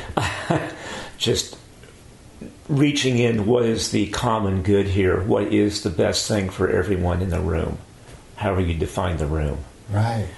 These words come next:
Speaker 1: And certainly with climate change, we gotta define the room on a global basis.
Speaker 2: That seems really healthy, to start thinking globally.
Speaker 1: Well, we, we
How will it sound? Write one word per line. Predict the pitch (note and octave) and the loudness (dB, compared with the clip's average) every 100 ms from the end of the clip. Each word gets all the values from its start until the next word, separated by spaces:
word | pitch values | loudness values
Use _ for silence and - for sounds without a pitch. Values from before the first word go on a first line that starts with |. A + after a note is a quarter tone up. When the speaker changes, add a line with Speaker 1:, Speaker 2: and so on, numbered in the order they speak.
| - - | -12 -4
Speaker 1:
And | F#2+ F2+ | -2 0
certainly | B2 A2+ | 0 0
with | G2 | 0
climate | - G2+ G2 G2 | -2 -2 0 -2
change, | G#2+ G2 F2+ | -2 -2 -2
we | F#2+ | 0
gotta | G2+ G2 | 0 0
define | E2+ - G2+ F2+ | -2 -2 -2 0
the | D#2 | 0
room | E2 F2 E2 | 2 2 2
on | D#2+ | 0
a | E2 | 0
global | E2+ D#2+ D2+ | -2 0 0
basis. | D#2 D#2 - - - - - - - - - - - - - - - - | 0 0 0 -4 -4 -8 -10 -20 -20 -20 -20 -14 -14 -14 -20 -20 -20 -8
Speaker 2:
That | - G3 G#3 | -2 0 0
seems | - G3 E3 D#3 | 2 2 4 4
really | E3+ E3 D3+ | 6 6 4
healthy, | - D#3 D#3 C3+ G#2+ | 4 2 2 0 2
to | A2+ | 2
start | - - C#3+ C#3+ - | 0 2 2 0 -2
thinking | C3+ C3+ C#3 B2+ | 0 0 2 2
globally. | A#2+ A#2 A#2 G#2 G2 G2 F#2 - | 2 2 2 2 0 0 -2 0
Speaker 1:
Well, | C3+ C3+ | 2 4
we, | |
we | C3+ | 4